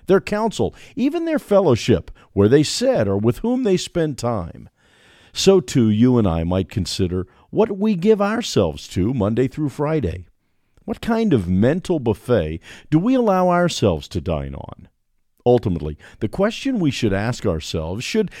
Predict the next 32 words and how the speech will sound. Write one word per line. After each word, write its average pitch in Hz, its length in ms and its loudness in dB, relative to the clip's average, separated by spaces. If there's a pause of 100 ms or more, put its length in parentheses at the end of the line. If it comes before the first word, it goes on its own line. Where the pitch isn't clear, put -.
not 220 280 0
necessarily 120 880 0
be, 123 240 2
"Are 113 120 0
these 151 260 -4
things 110 280 -2
sinful 170 500 -4
or 87 180 -2
evil?" 131 380 -6 (560)
But 120 120 2
a - 20 0
better 240 320 -2
question 90 580 -2
would 76 160 -8
be, 117 280 -2 (420)
"Are 120 160 2
these 160 380 -4
things 170 360 -6 (140)
edifying?" 92 800 -6 (880)
There's 185 200 0
an 196 80 2
old 170 200 4
proverb 82 540 2
that 85 160 -4
says, 107 380 0 (180)
"As 107 160 0
a 107 80 6
man 110 360 2
thinketh 135 520 2
in 82 80 -2
his 80 200 -6
heart, 120 380 -2